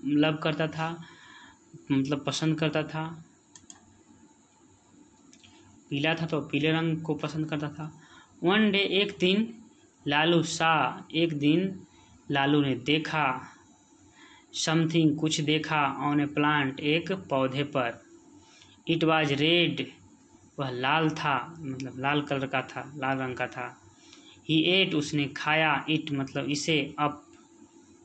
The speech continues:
और उसे मतलब खा लिया। वह eat, he ate it up, वह अपने मुंह में इसे खा गया, खा लिया।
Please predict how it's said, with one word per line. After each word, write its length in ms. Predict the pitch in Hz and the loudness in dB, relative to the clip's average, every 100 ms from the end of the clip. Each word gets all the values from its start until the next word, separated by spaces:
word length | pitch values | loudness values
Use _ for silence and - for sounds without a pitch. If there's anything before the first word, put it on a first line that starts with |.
| - - - - 139 | -20 -20 -20 -18 -8
और 120 | 127 | -4
उसे 260 | 127 - 147 | -4 0 -2
मतलब 480 | 139 143 151 - - | 0 -2 -4 -8 -14
खा 180 | - 147 | -4 -2
लिया। 420 | 131 117 - - - - | -2 -4 -8 -14 -18 -10
वह 260 | 147 143 | -8 -8
eat, 260 | 151 151 151 | -2 -4 -2
he 800 | 208 208 - - - - 143 147 | -6 -6 -14 -20 -20 -10 -2 2
ate 280 | 180 185 - | 2 0 -4
it 120 | 175 | -2
up, 300 | 165 175 165 - | 2 2 2 2
वह 160 | 151 | 2
अपने 340 | 170 147 147 139 | 2 0 -2 0
मुंह 240 | 143 151 | 2 4
में 300 | 147 202 233 - - | 4 2 -2 -10 -8
इसे 220 | 147 147 160 | -6 -4 -4
खा 260 | - 143 | -2 0
गया, 260 | 131 123 - - - - - - - - - | 0 -2 -6 -14 -20 -20 -20 -20 -20 -20 -14
खा 160 | - 143 | -4 0
लिया। 300 | 135 120 | 2 0